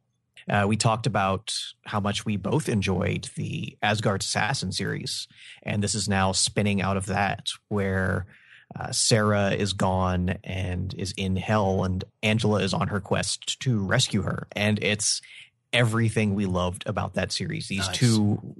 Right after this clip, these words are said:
Speaker 1: really strong characters rising above to g-, going through a literal and metaphorical hell to get to each other. I really adore the writing. Marguerite Bennett has a fantastic style that fits this series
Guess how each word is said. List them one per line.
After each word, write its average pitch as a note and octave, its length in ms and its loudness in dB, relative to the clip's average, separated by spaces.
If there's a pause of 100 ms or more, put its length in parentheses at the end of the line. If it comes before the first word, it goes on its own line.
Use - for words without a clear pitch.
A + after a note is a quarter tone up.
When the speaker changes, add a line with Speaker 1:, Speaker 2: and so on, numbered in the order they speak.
(120)
Speaker 1:
really A#2+ 520 6
strong G#2+ 420 2
characters F#2+ 920 0 (420)
rising G#2 640 2
above F#2 760 0
to G#2+ 320 -6
g-, A2+ 200 -8 (260)
going C3 300 4
through C3 360 4
a G2 60 2
literal D#3 640 2
and A2+ 180 0
metaphorical A2+ 680 0
hell G2+ 380 0
to A2+ 120 -4
get F#2 320 -8
to A2 140 -4
each G2 220 -4
other. F#2 340 -2 (760)
I G2+ 180 -2 (180)
really G#2+ 280 2
adore G#2 320 2
the F#2+ 120 -2
writing. G#2+ 500 2
Marguerite G#2 420 0
Bennett G2 300 0
has F#2 400 -2 (220)
a - 100 -4
fantastic G2 720 -2
style G2 540 -2
that G2 200 -2
fits - 320 -2
this G2 200 -2
series G2 500 0